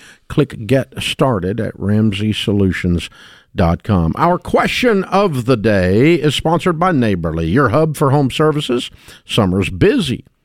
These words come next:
Makes it hard to find someone for home maintenance sometimes. But Neighborly is your source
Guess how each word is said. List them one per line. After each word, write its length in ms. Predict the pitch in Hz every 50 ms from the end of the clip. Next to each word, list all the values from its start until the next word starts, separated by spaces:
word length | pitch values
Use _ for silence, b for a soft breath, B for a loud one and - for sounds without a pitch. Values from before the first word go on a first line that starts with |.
| _ _ _ _
Makes 220 | - 87 90 - -
it 60 | 92
hard 220 | 80 87 92 101
to 80 | 101 -
find 320 | - - - 202 - -
someone 640 | - - 104 92 90 87 82 82 80 82 82 82 78
for 160 | - - 90 80
home 260 | 90 104 104 98 90
maintenance 560 | 92 127 185 - 87 131 113 90 - - - - -
sometimes. 760 | - - - 95 87 78 80 87 82 76 78 87 87 - - B B B B B B B B
But 120 | - 101 92
Neighborly 500 | 101 107 117 123 139 135 131 135 139 131
is 220 | 117 107 98 -
your 120 | 135 139 151
source 640 | - - - 131 123 127 131 143 156 - - -